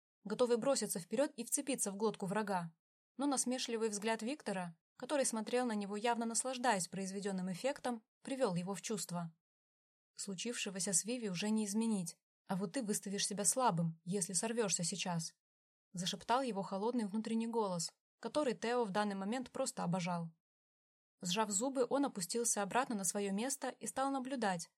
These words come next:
как Терехов с Вивианой приближаются, пытаясь выровнять дыхание. Виктор выглядел самодовольным, и Тео больше всего на свете хотел стереть это выражение с его лица. На лицо сестры он намеренно не смотрел,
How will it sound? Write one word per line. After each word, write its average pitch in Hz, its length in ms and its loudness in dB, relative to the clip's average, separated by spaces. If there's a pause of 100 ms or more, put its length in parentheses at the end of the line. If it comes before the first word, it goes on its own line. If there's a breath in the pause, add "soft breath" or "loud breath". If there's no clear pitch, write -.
(240)
как 208 180 -4
Терехов 277 420 0
с - 80 0
Вивианой 220 440 2
приближаются, 220 840 -2 (240)
пытаясь 226 400 0
выровнять 202 380 0
дыхание. 180 600 0 (560)
Виктор 233 360 0
выглядел 220 420 0
самодовольным, 220 800 2 (300)
и - 80 -12
Тео 269 260 4
больше 247 280 0
всего 233 240 -2
на 254 120 0
свете 254 280 0
хотел 208 300 -2
стереть 262 380 2
это 180 120 -4
выражение 196 460 0
с - 80 -2
его 202 200 0
лица. 196 460 0 (640)
На 220 140 2
лицо 220 220 0
сестры 247 480 0
он 226 140 0
намеренно 233 420 0
не 196 120 -2
смотрел, 196 540 -2